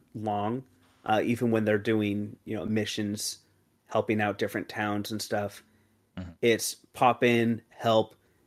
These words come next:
Speaker 1: then bounce.
Speaker 2: Gotcha. Okay, and you mentioned the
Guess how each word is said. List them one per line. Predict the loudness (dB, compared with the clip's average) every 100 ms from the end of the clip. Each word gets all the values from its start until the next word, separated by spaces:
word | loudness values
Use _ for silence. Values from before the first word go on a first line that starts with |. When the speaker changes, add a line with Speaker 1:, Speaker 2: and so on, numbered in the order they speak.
| _ _ -4
Speaker 1:
then | -2 -2
bounce. | -4 -8 -10 -10 -10 -12 _ _ _ _ _ _ _
Speaker 2:
Gotcha. | -14 -14 -16 -18 _ _ _ _ _ _ _ _ _ _ _ _ _ _ _ 2
Okay, | 4 4 -2
and | 0 0 0 -10 _ _ _ _ _ _ _ _ _
you | 0
mentioned | 2 4 2 0
the | 2 4 2